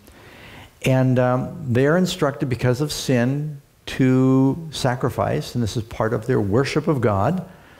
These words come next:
God gives them instructions that they're to, there's gonna be a sacrifice, there's gonna be a shedding of blood for sin.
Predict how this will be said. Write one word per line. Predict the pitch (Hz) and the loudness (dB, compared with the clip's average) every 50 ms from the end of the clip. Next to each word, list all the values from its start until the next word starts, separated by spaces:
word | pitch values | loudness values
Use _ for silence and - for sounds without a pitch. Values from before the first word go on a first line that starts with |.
| - - _ - - - - - - - _ _ _ - 117 | -20 -20 _ -20 -20 -20 -20 -20 -20 -20 _ _ _ -2 0
God | 139 151 156 139 127 | 0 0 0 0 2
gives | 165 185 160 131 | 2 2 2 2
them | 160 156 151 151 - - - - _ _ | 2 2 2 0 -2 -6 -12 -20 _ _
instructions | 160 151 135 131 - - 202 196 - - 160 156 151 120 | 2 2 2 2 0 0 -2 -2 0 -2 -2 -2 0 2
that | 147 147 135 - | 2 0 0 0
they're | - 139 139 143 147 | 0 2 2 2 0
to, | 143 - - 147 139 139 139 143 139 139 139 123 - - - - | 0 -2 -2 0 2 2 4 4 4 2 2 0 -4 -10 -10 -6
there's | - 127 131 127 117 - | -4 0 0 0 0 2
gonna | 135 123 120 | 0 0 2
be | 117 127 131 | 2 2 0
a | |
sacrifice, | 127 - 147 139 139 - 139 - 135 139 139 - - | 0 0 -2 -2 0 -2 -4 -2 -2 -2 -2 -4 -6
there's | 135 120 | -6 -4
gonna | - 131 123 | -2 0 2
be | 117 117 | 2 2
a | 104 | 0
shedding | 107 - - 135 131 147 156 156 | 0 0 0 0 2 2 0 0
of | 139 | 0
blood | 123 117 104 104 104 - | 0 0 0 0 0 -2
for | - 143 | -4 -6
sin. | 127 - - 320 196 107 - | -4 -2 0 2 2 0 0